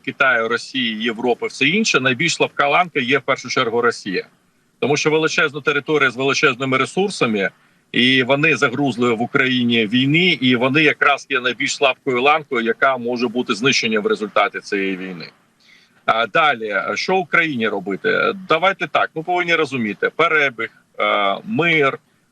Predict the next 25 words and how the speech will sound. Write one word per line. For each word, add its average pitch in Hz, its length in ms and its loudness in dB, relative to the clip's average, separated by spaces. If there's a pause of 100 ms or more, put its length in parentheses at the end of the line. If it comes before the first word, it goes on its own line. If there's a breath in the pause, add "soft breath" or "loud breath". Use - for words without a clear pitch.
(120)
е, 113 220 0
кордони 170 380 -2
дев'яносто 156 440 0
першого 147 420 0
року. 123 340 0
Я 123 140 2
вважаю, 131 380 2
що 117 120 -12
саме 120 280 0
при - 160 -4
Трампі 113 400 0
у 107 80 -2
України 117 460 -2
є 113 140 2
шанси 110 460 -2
збі-, 107 300 0
е, 104 260 4 (140)
якраз 113 400 0
отримати 117 440 -2
військово-політичним 127 920 0
шляхом 113 440 0
кордони 110 380 -2
дев'яносто 107 400 -2
першого 110 440 0
року, 135 380 0